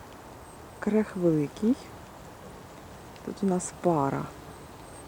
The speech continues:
Оце хлопчик. Хто це там? Якийсь голос чую, щас по-, подивимося. Це крех великий хлопчик. А це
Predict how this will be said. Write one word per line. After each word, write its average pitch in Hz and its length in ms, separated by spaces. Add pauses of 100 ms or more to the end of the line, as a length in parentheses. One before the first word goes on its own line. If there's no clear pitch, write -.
(640)
Оце 196 220
хлопчик. 160 760 (3500)
Хто - 100
це - 280
там? 76 80 (1600)
Якийсь 143 300
голос 175 320
чую, 156 180 (180)
щас 127 120 (120)
по-, 160 160
подивимося. 139 540 (1200)
Це 175 60
крех 175 380
великий 156 440
хлопчик. 143 680 (1300)
А - 100
це 277 240